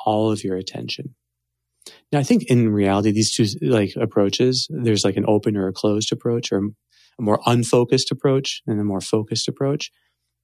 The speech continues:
I think in the end, they're, they're, they're pretty similar, you know, and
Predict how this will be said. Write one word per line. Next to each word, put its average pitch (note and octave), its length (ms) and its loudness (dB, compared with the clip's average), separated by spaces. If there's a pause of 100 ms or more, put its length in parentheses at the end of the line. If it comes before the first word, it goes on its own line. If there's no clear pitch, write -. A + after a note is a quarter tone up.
(180)
I G3 140 0
think G#3+ 180 4
in A#2 80 4
the G2+ 120 2
end, F#2+ 120 2
they're, F#2 140 2
they're, G#2+ 240 2
they're G2 160 2
pretty G2 320 2
similar, F#2+ 580 -6 (560)
you A2 100 -2
know, F#2+ 140 2
and G2 540 0